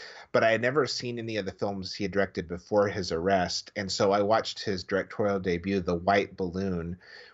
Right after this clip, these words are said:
which is written by Abbas Kiarostami, the great director of films like Close Up,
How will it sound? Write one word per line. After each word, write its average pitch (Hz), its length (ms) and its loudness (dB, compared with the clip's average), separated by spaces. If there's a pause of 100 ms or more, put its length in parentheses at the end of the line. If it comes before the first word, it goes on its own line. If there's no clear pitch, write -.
(100)
which 101 260 0
is 87 240 0
written 113 420 4
by 90 340 2
Abbas 101 360 2
Kiarostami, 90 1080 -2
the 90 200 -4
great 90 280 0
director 90 340 -2
of 85 80 -8
films 87 380 -4
like 87 160 0
Close - 400 -2
Up, 82 240 -2